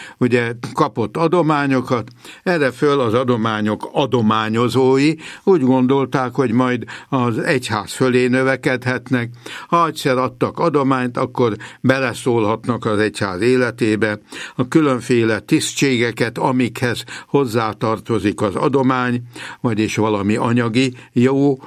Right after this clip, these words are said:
éppen ezért ezeket ők nevezhetik ki. Ez az investitúra,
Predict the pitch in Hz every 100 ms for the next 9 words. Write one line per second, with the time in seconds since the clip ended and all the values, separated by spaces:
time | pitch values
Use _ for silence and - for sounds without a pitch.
0 | - - - 135 123 110 101 123 110 113
1 | - 107 120 104 95 123 156 147 139 113
2 | 127 117 110 - 113 - 90 - 151 156
3 | 151 - - - 139 113 98 - 165 147
4 | 110 104 - - 110 - 107 104 113